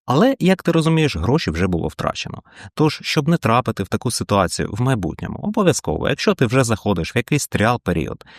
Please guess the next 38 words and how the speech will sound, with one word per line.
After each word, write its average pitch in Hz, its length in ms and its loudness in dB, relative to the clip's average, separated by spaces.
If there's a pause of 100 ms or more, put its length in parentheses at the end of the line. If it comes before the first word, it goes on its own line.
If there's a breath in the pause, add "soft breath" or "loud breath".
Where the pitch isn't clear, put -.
(240 loud breath)
дивися, 90 500 2
щоб - 220 -2
ти 220 200 2
був 165 380 2
зареєстрований, 113 960 0 (220 loud breath)
і 107 100 0
щоб - 260 0
потім 87 320 0
через 90 300 0
власний 92 400 2
кабінет 82 340 -4
користувача 98 760 -2 (100)
ти 98 200 2
міг 110 300 2
скасувати 98 720 -2
цю 92 260 -4
підписку. - 600 -10 (340)
Ось 214 180 4
така - 220 2
історія 143 400 2
на 90 100 0
сьогодні, 101 360 0
друже. - 320 -6 (180)
Якщо 95 300 0
було 78 200 -2
цікаво, 160 480 -2 (120)
став - 340 -2
вподобайку. 71 560 -6 (180)
І, 107 100 0
до 87 160 0
речі, 143 380 0
раджу 165 280 2
тобі 165 220 -2
підписатися - 800 -2
і 208 120 4
на 117 140 2
мій 107 160 2
Telegram-канал, 90 720 -4